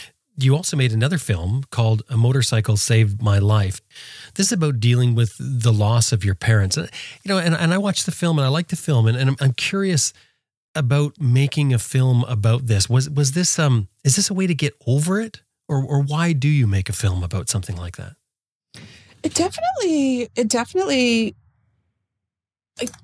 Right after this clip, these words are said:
Speaker 2: you know, and I'm, when I think, when I started it, I di-, I didn't, I thought I was just, I didn't really know what I was gonna say in so many ways. And I don't really think I knew how I would feel at the end of it.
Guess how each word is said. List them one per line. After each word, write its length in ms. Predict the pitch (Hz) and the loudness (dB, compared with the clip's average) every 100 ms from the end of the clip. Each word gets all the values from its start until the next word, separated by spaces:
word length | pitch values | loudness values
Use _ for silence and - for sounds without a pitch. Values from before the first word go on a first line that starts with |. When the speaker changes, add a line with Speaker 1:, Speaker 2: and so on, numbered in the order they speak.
| - | -4
Speaker 2:
you 100 | 254 | -2
know, 120 | 277 - | -2 -2
and 100 | 254 | 0
I'm, 100 | 247 | 0
when 100 | 247 | 0
I 80 | 240 | -2
think, 240 | - 269 - - | 0 -2 -4 -8
when 280 | 185 196 214 | -6 -2 0
I 80 | |
started 480 | 196 - 185 208 254 | 0 0 0 0 0
it, 160 | 302 302 _ | -2 -4 _
I 100 | 214 | -2
di-, 100 | 226 - - | -2 -2 -2
I 60 | |
didn't, 240 | 196 220 - _ | 0 0 -4 _
I 80 | 196 | -4
thought 180 | 180 196 | -2 0
I 80 | 190 | 0
was 140 | 185 | 0
just, 120 | 190 - _ _ | -2 -8 _ _
I 140 | 156 165 | -2 0
didn't 180 | 208 175 | 0 0
really 200 | 165 156 | 0 0
know 300 | 151 151 156 _ _ _ | 0 -2 -4 _ _ _
what 160 | 156 156 | -6 -2
I 120 | 147 | 0
was 260 | 147 151 - | 0 -2 -2
gonna 220 | 160 151 | -2 -2
say 320 | - 143 143 | 0 2 2
in 100 | 147 | 0
so 200 | 147 156 | 0 0
many 160 | 147 143 | 0 0
ways. 280 | 143 143 151 | 0 0 0
And 80 | |
I 40 | 147 | -2
don't 160 | 165 - _ _ | -4 -8 _ _
really 360 | 160 156 147 - _ _ | -2 0 0 -4 _ _
think 220 | 156 151 - - - - | -4 -4 -8 -18 -8 -2
I 80 | 156 | 0
knew 260 | 147 151 | 2 0
how 240 | 156 151 143 | -2 -2 0
I 100 | 139 | 0
would 200 | 143 - | -2 -4
feel 680 | - - 151 143 147 143 - | -8 -6 -2 0 0 0 -2
at 120 | 151 | -6
the 160 | - - | -6 -4
end 220 | 143 156 | -2 -2
of 120 | 156 | -2
it. 160 | 143 | -4